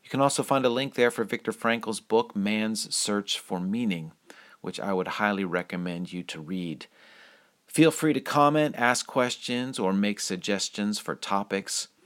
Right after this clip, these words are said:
Also, if you've enjoyed this podcast and it's helped you or feel like it can be a help for someone you know or someone might be interested in it, please share it on Facebook, Twitter, or other social media outlets.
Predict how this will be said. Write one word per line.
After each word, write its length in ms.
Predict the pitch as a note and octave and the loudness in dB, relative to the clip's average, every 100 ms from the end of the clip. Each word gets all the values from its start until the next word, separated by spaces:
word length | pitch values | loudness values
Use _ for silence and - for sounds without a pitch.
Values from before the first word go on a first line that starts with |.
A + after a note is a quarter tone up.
| _ - | _ -6
Also, 380 | G#2 A2 - G2+ | -2 0 2 0
if 220 | - G#2+ | 0 -2
you've 180 | A2 G#2+ | -2 0
enjoyed 420 | G2+ F#2+ A2+ B2+ | 0 0 2 2
this 160 | A#2 A2 | 0 -4
podcast 800 | - G#2+ G#2 - G2+ G#2+ C3 - | 2 2 2 0 0 0 -4 -6
and 120 | F#2 | -6
it's 140 | D#2+ | -4
helped 320 | - A2+ G#2+ - | -2 -2 -2 -2
you 160 | G#2 | 0
or 120 | A2+ | 0
feel 280 | G2 - G2+ | -4 -2 -2
like 240 | F#2 F2+ - | -2 -4 -6
it 40 | |
can 120 | G2 | -6
be 140 | F#2+ F2 | -2 -4
a 40 | |
help 400 | F2 G#2+ A2 - - - - | 0 0 0 -4 -20 -20 -20
for 120 | - - | -8 -2
someone 400 | - E3+ D#3+ B2+ | 0 2 2 2
you 100 | A#2+ | 2
know 280 | A#2 C3+ | 2 2
or 120 | E3 C3 | 2 0
someone 380 | - B2 A#2 | 0 0 0
might 220 | A2+ A2+ G2+ | 0 -2 -2
be 100 | G2+ | -6
interested 560 | G#2 A2 A#2 - A2 | -4 -6 -6 0 2
in 120 | A2 B2+ | 2 -2
it, 160 | E3 - - - - _ | -4 -8 -20 -20 -20 _
please 180 | - A3 | 0 2
share 260 | - D#3+ | 4 4
it 60 | C#3+ | 4
on 220 | C3+ B2+ | 2 -2
Facebook, 580 | - B2+ C#3 - C3+ C#3 | -2 0 0 2 0 0
Twitter, 580 | - B2 A#2+ C3+ D#3 D3+ - | -2 2 2 2 -2 -10 -8
or 240 | G#2 G#2+ | -2 -2
other 240 | A2+ A2+ A#2 | 0 0 0
social 380 | - A#2+ A2+ | 2 0 2
media 300 | A2 A#2+ A#2 - | -2 0 -2 -2
outlets. 560 | G2+ F#2 G#2+ B2 - | -2 -2 -2 -2 -6